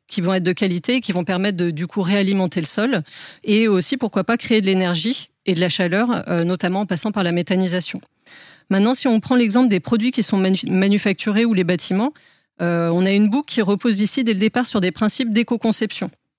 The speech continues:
Donc, euh, on va essayer de prévoir dès la fabrication des produits la possibilité de les réparer ou de les réutiliser en matériaux, euh, qui pouvaient, qui pourraient composer notamment, euh, qui pourraient faciliter le désassemblage, limiter l'usage des produits toxiques.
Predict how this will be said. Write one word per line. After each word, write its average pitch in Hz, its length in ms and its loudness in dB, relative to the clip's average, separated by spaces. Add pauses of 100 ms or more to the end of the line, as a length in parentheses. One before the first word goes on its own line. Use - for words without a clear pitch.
(100)
Donc, 185 400 -2 (180)
euh, 175 240 0
on 190 60 0
va 196 100 2
essayer 233 220 0
de - 40 -12
prévoir 240 460 2
dès 220 220 2
la 254 100 2
fabrication 214 600 0
des 196 100 2
produits 202 320 -2
la 240 100 0
possibilité 208 680 -2
de 196 60 -4
les 190 140 0
réparer 202 480 0 (500)
ou 262 140 4
de 247 60 2
les 233 120 6
réutiliser 202 760 0 (120)
en 202 100 0
matériaux, 185 540 0 (480)
euh, 170 420 0
qui - 160 -8
pouvaient, 196 440 -2
qui - 160 -6
pourraient 190 280 -2
composer 226 400 0
notamment, 208 760 0
euh, 165 680 -2
qui - 160 -8
pourraient 185 200 -2
faciliter 214 500 -2
le 208 80 0
désassemblage, 196 800 0
limiter 208 340 2
l'usage 196 360 0
des 185 100 0
produits 180 280 -2
toxiques. - 540 -6